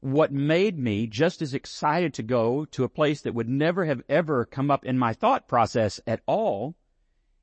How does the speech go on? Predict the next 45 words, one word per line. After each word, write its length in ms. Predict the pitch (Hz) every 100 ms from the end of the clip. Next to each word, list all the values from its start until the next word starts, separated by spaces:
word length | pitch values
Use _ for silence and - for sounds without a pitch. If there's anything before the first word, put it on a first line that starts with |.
| _
is 160 | 156 151
that 180 | 160
I 120 | 131 131
trusted 720 | - - 165 - - 156 151 _ _ -
the 120 | 131
Lord 440 | 127 131 127 120 - _ _ _
who 120 | 135
pointed 440 | - 156 151 113
me 140 | 104 98
there. 340 | 92 92 - _ _ _ _ _ _ _ -
And 80 | 131
I 40 |
want 340 | 135 170 196
you 60 | 196
to 80 | 170
think 240 | - 185
about 300 | 135 113 92
this. 220 | 104 90 -
As 260 | 139 180
you 180 | 202 175
look 220 | 196 220
at 80 | 170
the 80 | 160
things 280 | 160 165 147
that 140 | 139
you're 100 | 139
gonna 180 | 131 127
work 300 | 127 151 -
toward, 320 | 123 101 87 - _
some 220 | - 185
of 60 | 220
those 200 | 202 143
you 80 | 156
will 100 | 151
accomplish. 540 | 135 165 180 143 98
It 80 | 123
is 160 | 139 139
God's 280 | 143 147 123
will 220 | 143 190
for 100 | 123
you 140 | 127
to 60 | 156
accomplish 460 | - 147 156 147
those 220 | - 139 -
things, 300 | 156 131